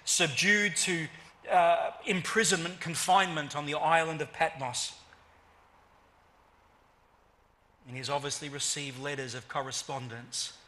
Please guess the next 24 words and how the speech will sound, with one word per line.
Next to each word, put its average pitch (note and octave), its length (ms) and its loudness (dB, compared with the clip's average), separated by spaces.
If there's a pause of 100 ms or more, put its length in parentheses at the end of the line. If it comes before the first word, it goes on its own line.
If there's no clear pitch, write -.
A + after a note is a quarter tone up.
(560)
from C3+ 160 -12
those C3+ 320 -2
who C#3 80 -6
are B2+ 160 -8
in B2+ 100 -10
Christ A#2+ 540 -6
and B2 100 -10
asking C3+ 420 -6
him B2+ 140 -12
questions B2 640 -8
about, B2+ 320 -8 (600)
"How E3 160 -6
do E3 80 -6
we E3 140 -8
know D#3+ 560 -2 (600)
those F3 260 4
who F3 100 0
are D#3+ 40 -2
truly F3+ 480 4
saved, F3 600 4
those G3 300 6
who G3+ 100 2
are F3 40 2
truly G3 560 4